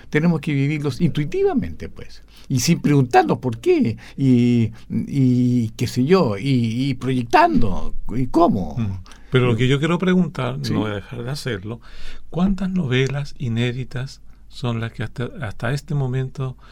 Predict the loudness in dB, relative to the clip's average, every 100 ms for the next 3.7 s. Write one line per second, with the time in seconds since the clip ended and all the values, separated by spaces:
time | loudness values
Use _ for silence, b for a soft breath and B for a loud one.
0 | b b -8 -6 -8 -6 -6 -4 -6 -8
1 | -8 -6 -6 -8 -14 B 0 2 2 0
2 | 0 0 -2 -6 -8 -10 -10 -10 -8 -8
3 | -8 -10 -8 -10 -12 -16 -18